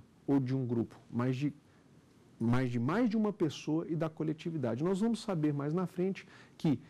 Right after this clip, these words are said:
isso tem reflexos na representação processual. Quem é que pode falar em nome de uma coletividade?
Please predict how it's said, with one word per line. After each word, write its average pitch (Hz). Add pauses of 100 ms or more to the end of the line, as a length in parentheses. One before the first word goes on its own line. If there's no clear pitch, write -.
(160)
isso 214
tem 196
reflexos 160
na 170
representação 175
processual. 151 (340)
Quem 294
é 349
que 339
pode 175
falar 170
em 175
nome 147
de 127 (260)
uma 156
coletividade? 131